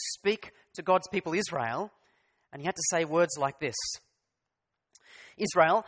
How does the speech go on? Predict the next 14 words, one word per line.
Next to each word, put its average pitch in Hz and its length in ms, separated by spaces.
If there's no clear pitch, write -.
from 202 200
the 196 60
sole 269 500
of 202 120
your 202 140
foot - 280
even 196 300
to 202 80
your 165 200
head, 139 440
no 190 340
spot 175 440
is 160 160
uninjured 175 800